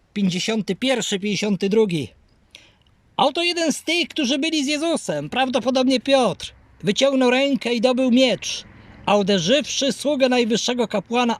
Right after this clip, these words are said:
odciął mu ucho. Wtedy Jezus powiedział do niego: "Schowaj miecz na swoje miejsce". Tutaj Jezus, celnik, zabronił używania miecza. Zabronił, tak. No a teraz dla porównania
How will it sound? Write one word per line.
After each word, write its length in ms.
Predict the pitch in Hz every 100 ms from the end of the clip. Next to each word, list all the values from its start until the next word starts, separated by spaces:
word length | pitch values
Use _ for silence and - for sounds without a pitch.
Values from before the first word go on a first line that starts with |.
| -
odciął 560 | 240 - - 226 220
mu 220 | 214 214 - -
ucho. 440 | 240 - 151 - _ - - - -
Wtedy 240 | - 330
Jezus 320 | 349 339 320 -
powiedział 400 | 285 302 285 285
do 100 | 285
niego: 540 | 302 339 240 175 127 - _
"Schowaj 760 | - - 220 302 277 254 226
miecz 380 | 165 185 190 -
na 140 | 175 160
swoje 440 | - 151 151 135 -
miejsce". 460 | 156 214 180 - 131 - - - -
Tutaj 260 | - 262 277
Jezus, 280 | 269 277 254
celnik, 520 | - 269 302 277 - -
zabronił 840 | 143 165 190 175 240 359 294 180 - -
używania 600 | 226 180 202 208 202 196
miecza. 480 | 190 185 - 135 98
Zabronił, 580 | 110 - 359 220 135 110 -
tak. 220 | 254 302 - - - - - - - - -
No 100 | 196
a 60 | 330
teraz 300 | 359 339 240
dla 240 | 247 269
porównania 800 | - 254 233 233 254 247 240 214